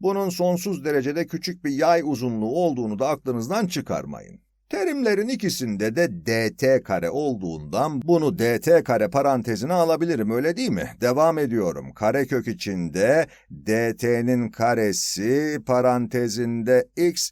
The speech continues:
üssü t'nin karesi artı y üssü t'nin karesi.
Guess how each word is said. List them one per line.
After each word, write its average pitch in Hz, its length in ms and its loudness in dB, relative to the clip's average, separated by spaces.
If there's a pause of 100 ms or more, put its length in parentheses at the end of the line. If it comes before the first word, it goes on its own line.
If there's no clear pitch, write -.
üssü 156 460 -4
t'nin 139 540 -2
karesi 131 760 0 (180)
artı 165 600 2 (120)
y 139 500 0
üssü 87 680 -8
t'nin 147 720 0
karesi. 127 720 0